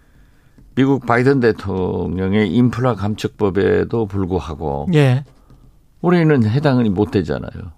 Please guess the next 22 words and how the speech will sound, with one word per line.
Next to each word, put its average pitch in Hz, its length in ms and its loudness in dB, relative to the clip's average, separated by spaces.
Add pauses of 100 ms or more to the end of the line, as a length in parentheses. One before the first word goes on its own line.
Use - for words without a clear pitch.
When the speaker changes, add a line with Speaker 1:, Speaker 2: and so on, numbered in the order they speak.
(200)
Speaker 2:
인플레이션 165 480 2
Speaker 1:
그래서 - 0 -
Speaker 2:
감축 143 320 -2
법안. 131 380 0 (720)
Speaker 1:
예, 92 60 2
Speaker 2:
예. 135 320 4 (220)
Speaker 1:
예. 85 100 -6 (240)
그렇기 131 240 2
때문에 104 300 2
인플레 123 320 2
감축 101 380 -4
법안 - 400 -8
Speaker 2:
예. 139 220 2
Speaker 1:
법으로. - 960 -6 (560)
그렇기 143 240 2
때문에 165 280 0
우리는 127 640 2
어려워요. 98 580 4 (1600)
Speaker 2:
음. 123 300 2
Speaker 1:
그러면은 131 480 4 (1500)
금년, 127 380 4
내년, 107 420 4